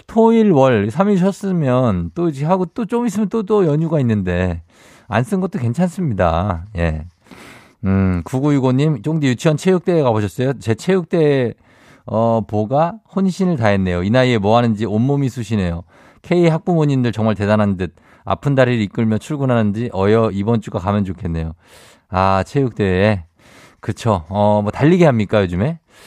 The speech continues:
저는 안 가봐가지고 뭐 하죠, 그래서 가면은? 저는 그냥 연극 같은 거나 뭐 이렇게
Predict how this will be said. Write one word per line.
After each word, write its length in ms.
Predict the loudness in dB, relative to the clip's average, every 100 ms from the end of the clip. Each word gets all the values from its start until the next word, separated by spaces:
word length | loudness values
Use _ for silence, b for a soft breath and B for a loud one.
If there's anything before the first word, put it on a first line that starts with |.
| B B
저는 200 | 0 2
안 160 | 2 2
가봐가지고 880 | 2 4 2 0 -2 -2 -2 -6 -8
뭐 220 | 0 2
하죠, 160 | 2 2
그래서 120 | -4
가면은? 500 | -6 -4 -2 -2 -6 -12 _ b b b b b
저는 180 | -4 -2
그냥 180 | 0 2
연극 460 | 4 4 2 2
같은 320 | 2 0 2 2
거나 380 | 2 2 2
뭐 160 | 2 0
이렇게 180 | -2